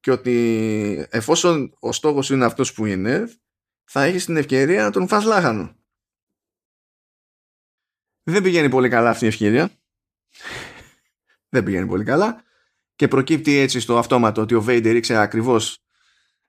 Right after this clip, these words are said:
τι είναι η Ρέβα και ποιος ήταν ο στόχος και τα λοιπά, αλλά, ε,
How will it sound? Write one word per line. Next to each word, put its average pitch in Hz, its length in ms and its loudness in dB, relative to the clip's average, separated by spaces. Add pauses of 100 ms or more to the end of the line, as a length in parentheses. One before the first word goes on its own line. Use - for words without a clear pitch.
(120)
τι 127 180 2
είναι 113 180 2
η 101 80 2
Ρέβα 104 380 2
και 95 160 -8
ποιος 110 240 -2
ήταν 98 240 -6
ο 95 100 -2
στόχος 98 320 0
και 107 80 -10
τα 98 120 -2
λοιπά, 98 260 0
αλλά, 98 760 -2 (640)
ε, 113 640 0